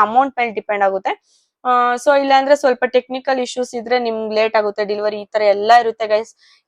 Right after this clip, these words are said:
ಯಾರೇ ಆಗ್ಲಿ ಸ್ಯಾರೀಸ್ ನ ಬುಕ್ ಮಾಡೋದು ಈಸಿ, but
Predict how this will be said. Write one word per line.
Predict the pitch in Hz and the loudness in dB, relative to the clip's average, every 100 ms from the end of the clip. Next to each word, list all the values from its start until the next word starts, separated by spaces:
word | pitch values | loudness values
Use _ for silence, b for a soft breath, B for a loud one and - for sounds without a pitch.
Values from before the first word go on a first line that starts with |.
| 220 | 0
ಯಾರೇ | 214 190 247 277 247 | 4 4 4 6 4
ಆಗ್ಲಿ | 226 262 | 2 -2
ಸ್ಯಾರೀಸ್ | 233 202 254 254 | 0 2 0 -4
ನ | 233 214 | -6 -6
ಬುಕ್ | 220 240 | -8 -2
ಮಾಡೋದು | 247 247 233 | 0 0 -4
ಈಸಿ, | 220 220 202 247 214 | -6 -8 -6 -8 -4
but | 226 | -6